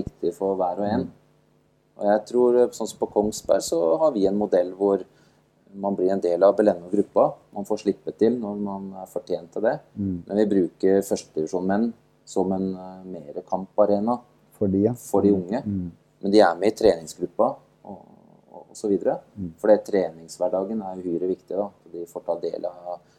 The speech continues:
Speaker 1: I år så har vi at, eh, U nitten-spillere hospiterer opp to uker av gangen, eh, i, i
Speaker 2: Og, og rullerer, hvem som gjør det?
Speaker 1: Rullerer, ja, og kommer opp og trener med A-laget i to uker, og,
Speaker 2: Ja.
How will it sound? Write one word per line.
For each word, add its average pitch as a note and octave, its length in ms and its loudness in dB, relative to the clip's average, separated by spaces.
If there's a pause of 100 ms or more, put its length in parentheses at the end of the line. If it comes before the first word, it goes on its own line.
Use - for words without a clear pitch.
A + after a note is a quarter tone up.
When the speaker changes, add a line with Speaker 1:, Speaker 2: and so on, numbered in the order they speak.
(260)
Speaker 1:
I G#2+ 100 2
år G#2 180 6
så B2+ 480 4
har F2+ 240 4
vi F#2 120 0
at, G2 340 2
eh, G2 260 0
U F#2 120 -2
nitten-spillere F2 760 -6
hospiterer F2+ 760 -6
opp F2 280 -2
to F2 60 -12
uker E2 360 -6
av D#2+ 80 -6
gangen, E2+ 340 -6
eh, - 1200 -20 (400)
i, E2+ 120 -18
i E2 40 -14 (140)
Speaker 2:
Og, A#2+ 220 8
og A2 640 8
rullerer, G#2+ 520 6
hvem A2+ 260 4
som A2 140 4
gjør G#2+ 180 8
det? C3 80 4
Speaker 1:
Rullerer, - 60 2
ja, A#2+ 180 0
og A2+ 100 -8
kommer E2+ 240 -4
opp - 280 -6
og G2+ 180 -8
trener E2 340 -4
med F#2 60 -12
A-laget F2+ 340 -10
i G#2 60 -6
to G2+ 240 0
uker, F3+ 240 -2
og, A2+ 60 0
Speaker 2:
Ja. D3 200 -2